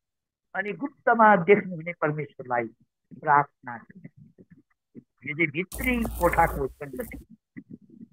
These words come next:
उहाँसँग सङ्गति, उहाँसँग बातचित गर्ने। अनि त्यो भित्री कोठामा एकान्तमा जब हामी उहाँसँग नजिकको सङ्गतिमा हुन्छौँ, त्यति बेला उहाँले आफ्ना दिलका कुराहरू,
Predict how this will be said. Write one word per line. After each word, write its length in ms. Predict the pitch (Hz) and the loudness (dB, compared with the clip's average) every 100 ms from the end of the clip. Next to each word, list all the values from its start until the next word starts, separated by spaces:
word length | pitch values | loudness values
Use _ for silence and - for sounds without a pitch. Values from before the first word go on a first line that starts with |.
| _ _ _ _ - - - - _ _ - | _ _ _ _ -20 -20 -20 -20 _ _ -4
उहाँसँग 720 | 170 208 208 202 196 170 127 | 4 4 6 4 6 6 2
सङ्गति, 640 | - - 247 254 214 160 - _ _ _ _ _ | -6 -6 0 4 4 2 -4 _ _ _ _ _
उहाँसँग 400 | 160 202 208 214 | 4 6 6 4
बातचित 500 | 196 139 185 - 320 | 4 4 4 2 -2
गर्ने। 340 | 294 220 180 180 147 _ _ _ _ _ - - | -4 -4 -4 -6 -12 _ _ _ _ _ -8 0
अनि 140 | 220 | 2
त्यो 200 | 226 247 | 6 6
भित्री 440 | 190 226 - 277 277 | 8 4 6 6 6
कोठामा 560 | - 220 175 196 202 | 6 4 6 4 4
एकान्तमा 760 | 190 185 180 202 226 220 214 170 - _ _ _ - | 2 0 2 2 0 -4 -2 -2 -6 _ _ _ -6
जब 120 | 214 | 2
हामी 260 | 202 196 214 | 4 4 2
उहाँसँग 640 | 196 208 226 208 214 202 | 4 4 4 0 -2 -2
नजिकको 440 | 226 320 - - 262 | -2 -4 -8 -8 -6
सङ्गतिमा 540 | 226 208 202 180 165 | -4 -4 -4 -6 -10
हुन्छौँ, 380 | 143 - 156 156 _ _ - | -10 -10 -14 -14 _ _ -20
त्यति 400 | - - 285 381 | -20 -2 -2 2
बेला 440 | 320 247 196 135 - | 6 8 8 6 0
उहाँले 500 | - _ - 196 226 | -10 _ 4 6 8
आफ्ना 300 | 220 - 196 | 6 6 2
दिलका 480 | 156 233 339 330 254 | 0 2 4 6 6
कुराहरू, 540 | 233 214 156 175 151 | 6 4 4 2 -2